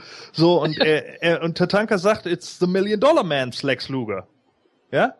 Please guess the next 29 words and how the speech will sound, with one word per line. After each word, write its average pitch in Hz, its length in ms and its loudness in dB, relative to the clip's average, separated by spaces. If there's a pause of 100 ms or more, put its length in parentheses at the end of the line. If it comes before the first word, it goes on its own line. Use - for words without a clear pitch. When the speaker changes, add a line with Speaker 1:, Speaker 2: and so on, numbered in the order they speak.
(440)
Speaker 1:
Und 180 200 -4
dann 208 160 0
sagt 226 220 0
er 233 80 4
irgendwie, 208 340 -2
„Ja, 208 200 4
und 160 220 -6
denk 185 220 -4
immer 175 260 -2
dran, 165 300 -2
Sean, 185 540 -6
bei, 156 280 2 (340)
äh, 131 640 0
Raw 147 540 0
wirst 185 240 -2
du 180 220 2
auf 160 280 -2
Lex 165 220 -4
Luger 202 260 0
treten 151 380 -6
und 160 220 -6
unterschätz 170 580 -2
niemals 226 480 -2
die 180 120 -8
Gier 208 240 2
des 190 180 -2
Million 180 260 -2
Dollar 175 240 2
Man, 135 320 -6